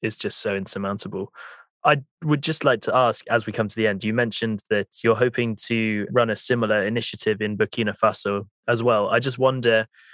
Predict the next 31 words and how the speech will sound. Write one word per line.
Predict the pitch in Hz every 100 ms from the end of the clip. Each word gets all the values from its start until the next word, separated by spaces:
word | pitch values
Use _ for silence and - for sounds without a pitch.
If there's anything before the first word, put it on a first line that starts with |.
| -
you've | - 123 -
covered | - 127 117
some | - 120 117
of | 104
the | 107
obstacles | 123 - 120 - 110 104
there, | 107 101
but | 95 104 98 _
what | - 123 143 151
are |
you | 139 127 131 123 120 110 - _ -
learning | 120 131 131 123 117
between | 107 - - 127 120
those | 110 104 -
two | - 113
initiatives? | 110 110 - - 107 101 -
What | 117
are |
you | 113 110
going | 104 110 107
to | -
be | 107 104 104
changing | - - 110 107 104
in | 101 101
your | 98 98
approach | 95 107 95 - - -
in | 113 107
Burkina | 98 - 104 98
Faso | 104 98 - 95
versus | 98 95 -
Niger? | 104 98 98 95